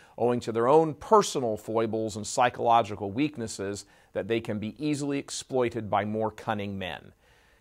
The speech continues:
When the culture has eradicated the idea of masculinity and confrontation from the social lexicon, then what emerges, even from the church, are soft-minded men who may be more or less learned or degreed or intelligent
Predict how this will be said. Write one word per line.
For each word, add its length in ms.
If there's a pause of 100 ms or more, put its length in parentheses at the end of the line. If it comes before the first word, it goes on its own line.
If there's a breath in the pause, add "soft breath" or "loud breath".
(160)
When 180
the 80
culture 500
has 200
eradicated 880
the 140
idea 400
of 80
masculinity 1080
and 220
confrontation 1080
from 200
the 60
social 460
lexicon, 760 (520 soft breath)
then 360
what 260
emerges, 720 (240 soft breath)
even 360
from 260
the 80
church, 480
are 120
soft-minded 960
men 380 (200 soft breath)
who 120
may 200
be 180
more 420
or 60
less 340
learned 720
or 180
degreed 800
or 240
intelligent 840